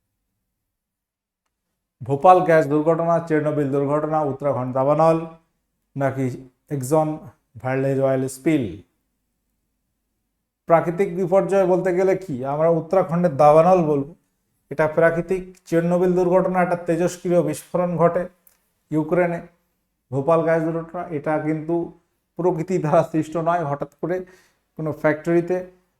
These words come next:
আহ, ভোপালের সেখানে কোনো ডিসপিউটের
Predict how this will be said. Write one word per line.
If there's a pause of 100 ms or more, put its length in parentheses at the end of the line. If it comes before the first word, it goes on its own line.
আহ,
ভোপালের (140)
সেখানে (640)
কোনো (120)
ডিসপিউটের